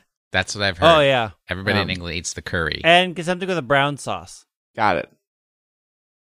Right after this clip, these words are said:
Speaker 3: Do I put a big leak in my curry, like Sword and Shield has insinuated?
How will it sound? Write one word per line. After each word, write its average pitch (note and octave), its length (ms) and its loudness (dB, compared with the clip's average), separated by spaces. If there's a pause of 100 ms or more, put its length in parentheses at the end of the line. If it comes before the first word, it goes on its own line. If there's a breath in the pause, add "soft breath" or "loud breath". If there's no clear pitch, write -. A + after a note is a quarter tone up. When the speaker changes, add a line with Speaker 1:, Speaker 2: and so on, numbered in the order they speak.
(160)
Speaker 3:
Do A#2 140 0
I A2+ 80 6
put C3+ 260 4
a - 60 2
big A#2+ 260 4
leak A#2+ 300 4
in A2 140 0
my B2 140 2
curry, C3 440 4
like F#2 380 2
Sword G#2+ 300 0
and G#2+ 80 -4
Shield G#2+ 260 2
has G2+ 400 0
insinuated? A2+ 640 -2